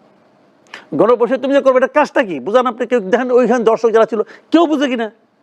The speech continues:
কেউ বুঝে না। তৃতীয় আরেকটা করছে নতুন জিনিস, কি? ইনকিলাব জিন্দাবাদ।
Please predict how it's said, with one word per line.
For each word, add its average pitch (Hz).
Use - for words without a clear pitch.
কেউ 330
বুঝে 196
না। 131
তৃতীয় 311
আরেকটা 277
করছে 214
নতুন 214
জিনিস, 156
কি? 269
ইনকিলাব 285
জিন্দাবাদ। 220